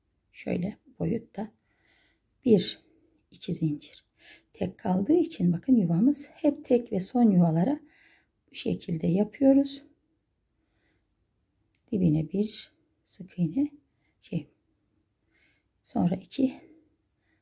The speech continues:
sonra iki. Fazla uzun olmaması için trabzanları şöyle oturtarak yapın. Bir zinciri de çekip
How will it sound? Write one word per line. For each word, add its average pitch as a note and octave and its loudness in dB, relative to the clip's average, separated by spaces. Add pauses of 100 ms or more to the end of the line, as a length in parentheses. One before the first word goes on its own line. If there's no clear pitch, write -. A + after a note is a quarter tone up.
(180)
sonra G3 -4
iki. E3+ -6 (480)
Fazla C4 2
uzun G#3+ 2
olmaması G#3+ 4
için - -8
trabzanları F3+ 0
şöyle F3 -4 (460)
oturtarak E3+ -4
yapın. F3 -10 (840)
Bir C#4+ 8
zinciri F3 2
de - -8
çekip - -2